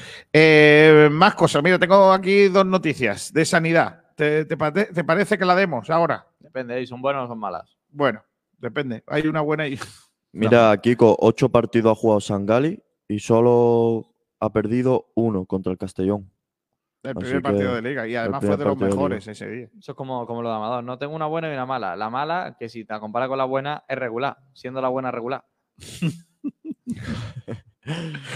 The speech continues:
Speaker 1: Vale, pues las dos son regulares, eh, básicamente. Eh, una es que, eh, Sanidad, en España,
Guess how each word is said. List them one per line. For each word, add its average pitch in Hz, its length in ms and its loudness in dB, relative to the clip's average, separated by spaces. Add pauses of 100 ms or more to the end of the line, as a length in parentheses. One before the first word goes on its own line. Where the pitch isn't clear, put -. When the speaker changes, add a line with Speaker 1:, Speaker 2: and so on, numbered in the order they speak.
(520)
Speaker 1:
Vale, 156 260 -2
pues 147 120 -6
las 143 120 -2
dos 160 120 -2
son 170 180 -2
regulares, 135 480 -2
eh, 123 220 -2
básicamente. 120 680 -6
Eh, 127 400 0
una 170 360 0
es 170 320 -4
que, 170 500 -4
eh, 120 1080 -4
Sanidad, 147 600 -2 (1300)
en 127 100 -8
España, 123 420 -6